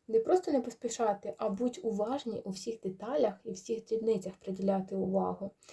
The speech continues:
Тоді ви матимете досить гарний результат. Також ця карта віщує якісь можливі відрядження.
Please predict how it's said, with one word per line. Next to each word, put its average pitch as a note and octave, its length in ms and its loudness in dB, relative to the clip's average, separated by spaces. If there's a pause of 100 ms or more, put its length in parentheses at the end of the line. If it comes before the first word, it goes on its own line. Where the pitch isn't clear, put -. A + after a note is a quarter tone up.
(160)
Тоді E4 220 6
ви B3 160 4
матимете G3+ 560 0
досить G#3 360 -4
гарний G#3 540 0
результат. G#3 600 -8
Також G#3+ 300 -2
ця - 140 -14
карта G3 360 -2
віщує F#3+ 480 0
якісь G3 320 -4
можливі G3 540 2
відрядження. G3 840 -6